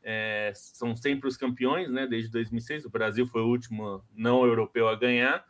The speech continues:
é o único, o sul-americano, né? Porque só sul-americanos e europeus ganharam. É, mas eu acho que esse parâmetro vai ser ruim pra eles também,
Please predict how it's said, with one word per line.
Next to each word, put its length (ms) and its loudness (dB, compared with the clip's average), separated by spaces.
é 80 -6
o 40 -4
único, 600 2
o 60 -14
sul-americano, 720 6
né? 80 -2
Porque 180 -4
só 180 0
sul-americanos 640 -4
e 40 -2
europeus 400 -6
ganharam. 400 -8
É, 460 2
mas 200 4
eu 100 12
acho 160 8
que 80 2
esse 160 -2
parâmetro 500 6
vai 140 8
ser 160 4
ruim 340 4
pra 180 6
eles 280 8
também, 340 -6